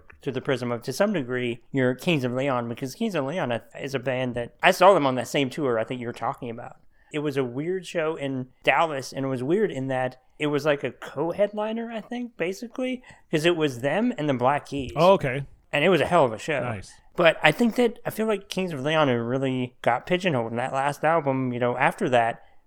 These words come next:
Speaker 1: felt like they were really chasing the perception of what they thought fans wanted as opposed to what they wanted to do.
Speaker 2: Yes.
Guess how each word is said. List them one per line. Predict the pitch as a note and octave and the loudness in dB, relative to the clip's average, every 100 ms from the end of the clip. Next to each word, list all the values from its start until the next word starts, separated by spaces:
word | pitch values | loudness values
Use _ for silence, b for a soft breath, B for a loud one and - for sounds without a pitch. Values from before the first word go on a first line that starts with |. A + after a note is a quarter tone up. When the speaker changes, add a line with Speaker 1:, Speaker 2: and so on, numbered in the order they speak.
| - | 4
Speaker 1:
felt | D#3 D3 | 6 6
like | C#3+ - | 4 4
they | C#3+ | 4
were | C#3 | 4
really | C3 C#3+ C#3 | 4 2 2
chasing | - D3+ D3+ D3 C3+ B2+ - | 2 2 4 2 2 -2 -2
the | - | -2
perception | - C3 - C#3 - C#3+ | 0 0 4 4 4 0
of | B2+ | 2
what | C3 B2+ | 0 0
they | A#2+ | 0
thought | - E3 - | 4 2 4
fans | B2 A#2+ | 0 0
wanted | A2+ A#2 B2 B2+ | 0 0 0 0
as | A#2+ | -2
opposed | A#2 - B2 A#2 - | -2 -4 -2 -4 -8
to | B2 A#2 A#2 - _ _ _ _ _ | -6 -6 -8 -18 _ _ _ _ _
what | B2+ B2 - _ - | -4 -4 -6 _ -18
they | A#2+ B2 B2 | -6 -4 -2
wanted | D3 F3+ G#3 | 0 0 0
to | G#3 | -2
do. | G#3+ A#3+ C4+ | -2 -2 -2
Speaker 2:
Yes. | C#3+ C3 G2 - | -2 -4 -4 -10